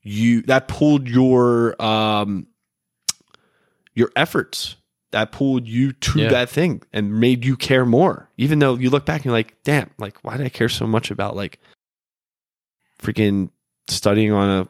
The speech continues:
Speaker 1: s-, Friday night for the A C T?" And that wasn't me. I never really, I mean, I, I studied, but I didn't go, like,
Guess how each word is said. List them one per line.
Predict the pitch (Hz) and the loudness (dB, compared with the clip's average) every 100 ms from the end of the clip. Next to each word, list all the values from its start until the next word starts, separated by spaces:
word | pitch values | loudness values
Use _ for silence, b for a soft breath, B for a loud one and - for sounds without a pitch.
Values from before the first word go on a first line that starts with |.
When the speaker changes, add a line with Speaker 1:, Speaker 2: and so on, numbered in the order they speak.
| _ | _
Speaker 1:
s-, | - - - - - - | -8 -6 -6 -6 -8 -10
Friday | - 107 104 104 | 0 2 2 0
night | 101 104 92 - | 2 2 0 -8
for | 104 | -8
the | 95 | -6
A | 95 | -4
C | - | -8
T?" | - 113 - _ _ _ _ - | -4 -4 -6 _ _ _ _ -6
And | 117 | 0
that | 160 | 2
wasn't | 151 123 104 | 2 2 0
me. | 78 | 0
I | 87 | -2
never | 95 98 95 | 0 0 0
really, | 90 90 80 78 - - | -2 -2 -2 -6 -10 -4
I | |
mean, | 101 95 | 0 2
I, | 95 | 2
I | 104 | 0
studied, | - 120 90 78 - | 2 0 0 -6 -8
but | 71 | -2
I | 87 | 0
didn't | 98 95 90 | 0 -2 0
go, | 95 90 | 0 0
like, | 71 73 | -2 -6